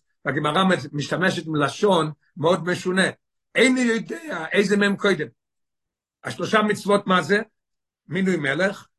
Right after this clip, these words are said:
אך זרע של עמלק, ביים בית המקדש. אולי קודם ביים בית המקדש, אולי קודם מינוי, אולי קודם לאח זרע של עמלק. הגמרא מביאה פסוקים מהתורה, שהסדר מוכרח להיות מינוי מלך. מה המצווה הראשונה כשנכנסים לארץ? מלך.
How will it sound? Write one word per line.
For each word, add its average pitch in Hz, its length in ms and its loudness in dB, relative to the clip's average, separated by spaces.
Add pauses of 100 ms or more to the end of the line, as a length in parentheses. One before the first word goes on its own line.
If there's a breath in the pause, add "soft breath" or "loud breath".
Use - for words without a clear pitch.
(480)
אך 156 360 -2
זרע 143 320 -4
של 131 180 -10
עמלק, 214 400 4 (420)
ביים 190 260 0
בית 180 160 -2
המקדש. 156 400 -4 (200)
אולי 180 220 2
קודם 214 300 4
ביים 226 200 4
בית 214 120 2
המקדש, 240 500 -2 (100)
אולי 185 200 4
קודם 208 300 4
מינוי, 214 220 2
אולי 196 420 0
קודם 196 460 -2 (240)
לאח 190 260 -6
זרע 196 240 -2
של 196 160 -4
עמלק. 196 320 -4 (280)
הגמרא 156 380 -2
מביאה 170 340 0
פסוקים 190 540 -6
מהתורה, 180 640 2 (400)
שהסדר 202 520 2
מוכרח 196 360 -2
להיות 196 360 2
מינוי 208 280 0
מלך. 180 400 2 (320)
מה 180 160 2
המצווה 220 340 0
הראשונה 202 380 -6
כשנכנסים 175 460 -6
לארץ? 190 520 2 (160)
מלך. 202 380 2